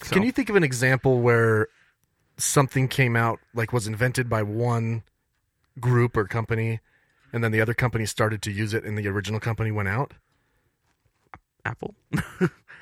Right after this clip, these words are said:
Speaker 1: Not out, but Apple dominates as far as, like,
Speaker 2: Oh, so,
Speaker 1: money
Speaker 2: okay, so,
Speaker 1: go.
Speaker 2: like, Google invented the smartphone, or BlackBerry
Speaker 1: Right.
Speaker 2: invented the smartphone.
Speaker 1: Right, and iPhones dominated.
Speaker 2: At least in the United States market.
Speaker 1: Uh, well,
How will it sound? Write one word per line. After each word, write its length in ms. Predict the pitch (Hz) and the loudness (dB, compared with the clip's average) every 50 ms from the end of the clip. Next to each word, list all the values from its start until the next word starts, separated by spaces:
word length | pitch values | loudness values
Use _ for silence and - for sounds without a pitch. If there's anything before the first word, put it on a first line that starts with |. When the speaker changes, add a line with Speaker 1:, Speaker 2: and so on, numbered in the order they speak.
| - - - - - | -20 -20 -20 -16 -4
Speaker 1:
Not 240 | - 185 190 - - _ | 2 4 4 4 4 _
out, 400 | 135 151 160 135 120 135 - - 131 | 10 12 12 12 12 8 6 2 2
but 240 | 143 135 120 - - _ | 4 4 4 2 2 _
Apple 320 | 143 143 143 - 156 143 131 | 8 8 8 10 10 8 8
dominates 920 | 117 - 120 117 139 147 127 110 110 117 127 131 - - - - - - - _ _ _ _ _ _ _ _ | 8 6 6 8 8 8 6 6 4 4 2 2 0 -6 -6 -6 -8 -8 -10 _ _ _ _ _ _ _ _
as 140 | - 127 - | 0 0 2
far 180 | - - 127 113 | 4 4 4 4
as, 380 | 107 - - - - - - - | 4 2 -4 -6 -6 -6 -8 -2
like, 180 | - 113 120 180 | 0 6 8 8
Speaker 2:
Oh, 60 | 180 | 8
so, 160 | 156 - 175 - | 8 6 6 8
Speaker 1:
money 220 | - 139 151 170 | 8 10 10 10
Speaker 2:
okay, 100 | 135 131 | 8 8
so, 140 | 135 117 110 | 8 8 8
Speaker 1:
go. 80 | 113 120 | 8 6
Speaker 2:
like, 200 | 139 131 120 117 | 6 4 2 4
Google 340 | - 147 151 143 147 135 135 | 6 6 6 8 6 4 4
invented 380 | 127 113 127 127 117 127 110 | 2 2 0 0 0 -2 -4
the 60 | 107 | -4
smartphone, 380 | 113 - - 127 117 117 101 - 127 | -6 -4 -2 -2 -2 -2 -2 -2 -2
or 80 | 143 147 | -2 0
BlackBerry 680 | 123 127 123 120 117 - - 127 117 113 117 127 131 - _ _ _ _ _ _ _ _ | 2 2 2 4 2 2 2 4 4 4 4 2 0 -2 _ _ _ _ _ _ _ _
Speaker 1:
Right. 340 | - 156 147 127 117 120 - - | 8 10 10 10 8 6 4 2
Speaker 2:
invented 420 | - 123 117 135 131 123 131 123 | -2 0 2 0 0 0 0 -2
the 60 | 113 | -2
smartphone. 680 | 113 - - 127 120 120 113 - - 120 104 98 101 110 110 | -2 -2 0 0 0 0 0 -2 -4 -4 -2 -2 -2 -2 4
Speaker 1:
Right, 360 | - 175 139 113 117 113 - - | 6 6 6 8 6 2 0 -2
and 120 | 127 127 104 | -2 -2 2
iPhones 680 | 95 127 131 131 - 131 117 113 117 113 110 - 120 | 4 4 4 4 4 0 0 0 -2 -4 -8 -12 -4
dominated. 680 | 123 123 113 113 113 113 113 110 110 110 110 110 113 - - _ - | 0 0 2 2 0 0 0 0 0 0 -2 -4 -4 -10 -18 _ -10
Speaker 2:
At 80 | - 123 | -4 -2
least 180 | 127 123 - - | -2 -2 -2 -2
in 100 | 120 117 | -2 -2
the 160 | 113 117 - | -2 -4 -4
United 360 | 113 117 117 117 107 104 98 | -4 -4 -2 -2 -2 -2 -4
States 280 | - - - 107 98 - | -6 -6 -6 -6 -4 -4
market. 380 | 113 107 92 82 - 98 101 - - - _ _ _ _ _ | -2 -2 -2 -4 -4 -8 -10 -10 -14 -20 _ _ _ _ _
Speaker 1:
Uh, 100 | - 113 139 | -2 -2 2
well, 460 | 139 139 131 120 113 110 110 90 - | 4 6 6 6 6 4 2 0 -4